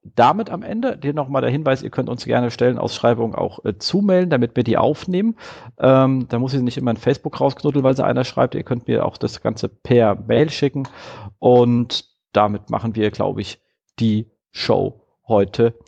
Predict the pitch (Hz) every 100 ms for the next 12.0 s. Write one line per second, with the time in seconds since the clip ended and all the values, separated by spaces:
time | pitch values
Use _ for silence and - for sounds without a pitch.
0 | _ - 214 120 - 123 113 - - 117
1 | 113 117 - 110 107 151 196 143 139 127
2 | 120 - 139 123 120 113 117 _ 110 123
3 | 156 165 139 135 139 131 120 110 - 131
4 | 120 - 117 - 110 107 127 131 127 -
5 | - - - 110 - - - 107 131 127
6 | 147 - 131 - - - - 135 92 -
7 | 120 - - 107 - 117 139 127 120 120
8 | 120 - 143 131 120 - 110 110 - 151
9 | 143 131 135 120 139 127 120 104 127 -
10 | 117 107 117 123 123 117 - 113 113 113
11 | 113 110 - 123 113 110 - 127 139